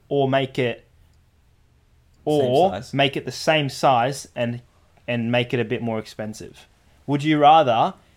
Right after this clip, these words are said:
Speaker 1: pay the extra money to have the same size pizza, or have a smaller pizza by a few inches? It's not that small, a few inches.
Speaker 2: See, a few
Speaker 1: But
Speaker 2: inches makes a lot, big difference.
Speaker 1: It does.
Speaker 2: It does.
Speaker 1: Mm.
Speaker 2: In every aspect of life.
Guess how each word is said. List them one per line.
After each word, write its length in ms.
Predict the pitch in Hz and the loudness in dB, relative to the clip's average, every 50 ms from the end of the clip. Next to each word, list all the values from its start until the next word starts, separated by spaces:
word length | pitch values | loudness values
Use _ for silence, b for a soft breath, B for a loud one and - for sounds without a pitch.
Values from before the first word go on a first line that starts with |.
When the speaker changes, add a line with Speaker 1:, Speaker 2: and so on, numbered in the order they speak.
| b b | b b
Speaker 1:
pay 380 | _ - 165 147 156 160 160 151 | _ 2 4 4 4 4 0 -4
the 200 | - 139 135 135 | -6 -4 -2 -2
extra 260 | 135 135 - - 143 127 | -2 -2 -6 -8 -4 0
money 440 | 127 131 127 120 117 135 180 185 - - | 0 0 0 0 -2 -4 -6 -10 -10 -10
to 100 | 139 131 | -8 -2
have 160 | 131 127 110 | -2 -2 -2
the 60 | 120 117 | -2 -10
same 320 | - - 147 139 147 143 | -4 -4 -2 -2 -2 -6
size 360 | 135 - 147 131 127 123 123 | -6 -2 0 0 0 -2 -4
pizza, 560 | - - - 123 110 - - 151 165 220 233 b b b b b b b b _ | -10 -10 -10 -10 -10 -2 4 4 4 4 2 b b b b b b b b _
or 480 | 165 156 139 123 131 170 202 202 - _ _ _ | -2 0 0 2 2 0 -2 -2 -8 _ _ _
have 200 | _ 151 139 131 | _ 0 0 0
a 40 | 123 | 0
smaller 460 | 120 - - - 147 156 180 185 180 | -8 -10 -8 -4 0 2 2 2 2
pizza 360 | 175 - - 135 123 - - 120 | -2 -4 -6 -6 -6 -4 -6 -2
by 220 | 107 117 110 110 | 0 0 0 0
a 20 | |
few 280 | 110 - - 147 139 131 | -2 -4 -6 -4 -2 -2
inches? 580 | 139 156 - - 107 113 156 185 - - - - _ _ _ _ _ _ _ _ _ _ _ _ _ _ _ - _ | -4 -6 -8 -10 -10 -10 -12 -12 -14 -16 -18 -20 _ _ _ _ _ _ _ _ _ _ _ _ _ _ _ -20 _
It's 120 | _ - - | _ -14 -12
not 100 | - - | -12 -12
that 140 | - - | -14 -18
small, 260 | - - - - - - - _ | -20 -20 -20 -20 -20 -20 -20 _
a 40 | - | -12
few 140 | - 113 104 | -12 -10 -10
inches. 300 | 107 113 - - - - | -10 -14 -16 -18 -20 -20
Speaker 2:
See, 240 | - - 139 139 123 | -14 -10 -8 -8 -8
a 40 | 131 | -2
few 60 | 127 | 0
Speaker 1:
But 220 | 147 139 131 135 147 | 2 4 4 2 2
Speaker 2:
inches 240 | 175 - 170 160 | 0 -6 -8 -6
makes 260 | 156 147 139 139 - - | -6 -6 -6 -6 -8 -8
a 40 | |
lot, 200 | 123 123 110 92 | -8 -8 -8 -6
big 200 | - 120 117 107 | -6 -8 -8 -6
difference. 600 | - 113 113 - - 98 87 - - - - - _ _ _ _ _ _ _ _ _ _ _ _ - _ _ _ _ _ _ _ _ _ _ _ - | -8 -8 -8 -8 -10 -12 -12 -12 -14 -20 -20 -20 _ _ _ _ _ _ _ _ _ _ _ _ -20 _ _ _ _ _ _ _ _ _ _ _ -18
Speaker 1:
It 60 | 127 | -4
does. 460 | - 135 139 139 131 127 - - - - | -2 0 0 0 -2 -4 -10 -16 -20 -16
Speaker 2:
It 140 | - 98 90 | -16 -4 0
does. 460 | 143 160 131 90 85 - - - _ _ _ _ _ 131 | 0 0 0 -2 -6 -12 -18 -20 _ _ _ _ _ -16
Speaker 1:
Mm. 160 | 127 123 123 123 - - _ _ _ | -14 -14 -14 -16 -20 -20 _ _ _
Speaker 2:
In 120 | - 120 131 | -4 0 0
every 240 | 143 147 151 135 117 | 0 0 0 0 -2
aspect 380 | 117 120 - - 101 90 - | -2 -2 -4 -8 -8 -8 -6
of 100 | 95 90 | -10 -10
life. 440 | 90 87 87 - 87 - - - | -8 -10 -10 -12 -14 -16 -20 -20